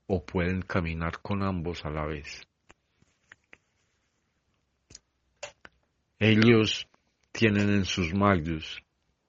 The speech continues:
la luz y la oscuridad, el bien y el mal.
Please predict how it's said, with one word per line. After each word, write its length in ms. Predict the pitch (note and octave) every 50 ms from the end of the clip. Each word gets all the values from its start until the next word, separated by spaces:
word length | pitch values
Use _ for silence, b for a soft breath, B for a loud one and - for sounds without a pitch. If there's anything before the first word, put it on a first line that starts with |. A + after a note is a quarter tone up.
| _ _ -
la 220 | F#2 F2 E2+ D#2+
luz 480 | E2 F2+ G#2 A#2+ A#2+ A2+ G#2+ - - A2+
y 80 | G#2+
la 160 | F#2 F#2 F#2+
oscuridad, 760 | F#2 F2+ E2+ - - - - E2 E2 D#2+ D#2 D#2 D2+ D2+ D2+ - _ _ _ _ _ _ _ _ _ - - - b b b b b b b b b b -
el 220 | F#2+ F2 D#2+ D#2
bien 580 | D#2 D#2+ F#2+ F#2 G#2 G2+ G#2 G2+ G2+ G#2 G#2+ - _ _ _ _ _ _ _
y 240 | G2+ F#2+ F2+ F2+ F2+
el 180 | E2 D#2 D2
mal. 260 | C#2+ D#2+ E2 D#2+ D2